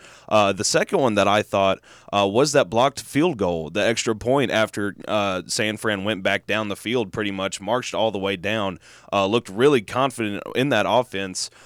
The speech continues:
uh, and then just get smoked right there, get a, get one blocked.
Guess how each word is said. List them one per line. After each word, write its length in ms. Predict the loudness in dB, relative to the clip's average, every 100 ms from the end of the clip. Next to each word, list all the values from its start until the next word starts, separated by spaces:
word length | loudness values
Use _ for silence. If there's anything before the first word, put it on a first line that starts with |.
| -14 -2
uh, 300 | 2 2 2 0
and 160 | 0
then 260 | 0 -2 -6
just 180 | -6 -2
get 160 | -2
smoked 420 | -2 0 2 2 2
right 240 | 2 2
there, 260 | 0 0 0
get 200 | 0 0
a, 80 |
get 320 | -2 0 0 2
one 220 | 0 0
blocked. 460 | 2 2 2 -2